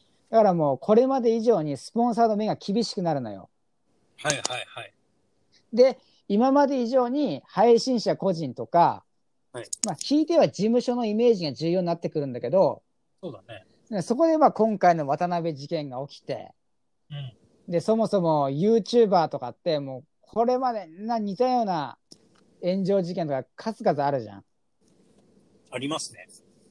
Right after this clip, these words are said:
Speaker 1: もうこれやるたびに、もう多分事務所的にはリスクが上がるわけよ、
Speaker 2: あ、
Speaker 1: これから。
Speaker 2: <laughs> 確かにね。
Speaker 1: で、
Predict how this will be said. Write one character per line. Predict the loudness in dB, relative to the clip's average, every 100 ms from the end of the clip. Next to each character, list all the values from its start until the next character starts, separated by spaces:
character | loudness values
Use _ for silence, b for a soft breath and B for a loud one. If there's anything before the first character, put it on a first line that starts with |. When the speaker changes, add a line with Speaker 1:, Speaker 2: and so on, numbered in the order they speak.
| -10
Speaker 1:
も | -8
う |
こ | 0 4
れ | 6 6 6 6 4
や | 2
る | 0 -2
た | -4
び | -4 -8
に、 | -8 -8
も | -6
う | -4
多 | -4
分 | -4 -8
事 | -6
務 | -6
所 | -6 -6
的 | -6
に | -6
は |
リ | -4 -6
ス | -6 0
ク | 2
が | 2 -2 _ _ _ _ _ _ _ _ _ _ -2
上 | 2
が | 4
る | 4
わ | 2 0
け | -2
よ、 |
Speaker 2:
あ、 | -2
Speaker 1:
こ | -2
れ | -2
か | -4
ら。 | -6 -8 -14 -14
Speaker 2:
<laughs> | -8
確 | -8 -6 -8
か | -8
に | -10 -10
ね。 | -10 -10 _ _ _ _ _ _ -8
Speaker 1:
で、 | -8